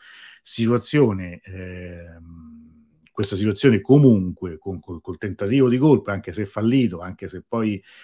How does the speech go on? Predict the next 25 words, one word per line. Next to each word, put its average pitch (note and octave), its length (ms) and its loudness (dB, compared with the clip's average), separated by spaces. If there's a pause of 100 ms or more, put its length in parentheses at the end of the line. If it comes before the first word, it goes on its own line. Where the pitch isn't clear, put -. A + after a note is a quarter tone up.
(120)
eh, G2+ 460 -6
non, A#2 300 0
non A2 380 -2
portato A#2 380 -6
a D#3 60 -4
termine, A#2+ 480 -2
indebolisce A#2 640 -2
la G2 80 -4
posizione F2 600 -14 (320)
delle G2 240 -6
truppe G2 320 -10
russe G2 300 -10
in B2 80 -2
Ucraina, A2+ 640 -4
e A2+ 240 -4
lo A2 140 -6
spiega G2 300 -10
anche G#2 180 -8
con, G2 220 -8
con G2 140 -12
una F2+ 80 -14
scelta, F#2 520 -10 (960)
come A2+ 160 -4
dire, F#2+ 400 -10
strategica. G2+ 800 -2